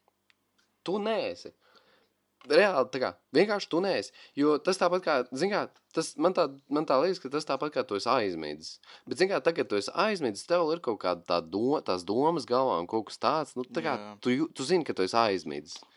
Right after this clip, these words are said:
Speaker 2: Wow,
Speaker 1: Bet
Speaker 2: šitais
Speaker 1: tagad tu
Speaker 2: ļoti
Speaker 1: nomirsti, man tā
Speaker 2: iekstoja.
Speaker 1: šķiet. Bet tagad tu nomirsti, tad man tā šķiet, ka tā kā, zin kā, tā kā guļot, tu arī tu neesi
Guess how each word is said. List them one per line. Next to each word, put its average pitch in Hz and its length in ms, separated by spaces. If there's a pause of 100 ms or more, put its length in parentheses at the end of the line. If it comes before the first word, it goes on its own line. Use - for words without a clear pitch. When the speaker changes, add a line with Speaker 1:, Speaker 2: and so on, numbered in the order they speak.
Speaker 2:
Wow, 123 320
Speaker 1:
Bet - 80
Speaker 2:
šitais 117 160
Speaker 1:
tagad 117 160
tu 113 80
Speaker 2:
ļoti 107 160
Speaker 1:
nomirsti, 110 400
man 98 80
tā 127 140
Speaker 2:
iekstoja. - 20
Speaker 1:
šķiet. 135 260 (1300)
Bet 117 120
tagad 156 240
tu 113 80
nomirsti, 190 440
tad 143 120
man 147 120
tā 135 80
šķiet, 135 240
ka - 80
tā 117 80
kā, 110 80 (1800)
zin 156 240
kā, 165 100
tā 160 140
kā 117 160
guļot, 131 580
tu 117 120
arī 135 240
tu 104 120
neesi 135 480